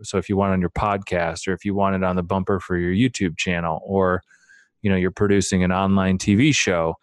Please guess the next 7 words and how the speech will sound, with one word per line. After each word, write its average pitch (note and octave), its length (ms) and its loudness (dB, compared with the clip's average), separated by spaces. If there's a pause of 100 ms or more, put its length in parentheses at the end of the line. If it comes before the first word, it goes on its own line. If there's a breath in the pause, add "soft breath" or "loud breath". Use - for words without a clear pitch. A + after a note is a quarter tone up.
(380 soft breath)
uh, A2+ 240 2 (140)
there's, A#2 300 2 (180)
there's G#2 340 0 (200)
libraries G#2 680 2
of F2+ 140 -2
musical G#2+ 420 0
content A2+ 560 -4